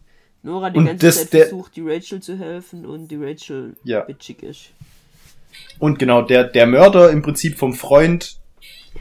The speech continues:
Speaker 2: also von dem, von dem Freund von ihr, ist der Sohn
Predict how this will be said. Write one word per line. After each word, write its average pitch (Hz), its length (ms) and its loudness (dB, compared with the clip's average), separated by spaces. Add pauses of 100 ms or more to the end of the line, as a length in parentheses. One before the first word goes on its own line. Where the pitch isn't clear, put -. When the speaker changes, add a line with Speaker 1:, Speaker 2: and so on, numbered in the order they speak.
(280)
Speaker 2:
also 127 220 -2
von 127 180 -6
dem, 120 320 -4
von 123 160 -12
dem 117 140 -8
Freund 143 260 -4
von 131 160 -8
ihr, 131 320 -4 (400)
ist - 320 -2
der 120 120 2
Sohn 170 540 0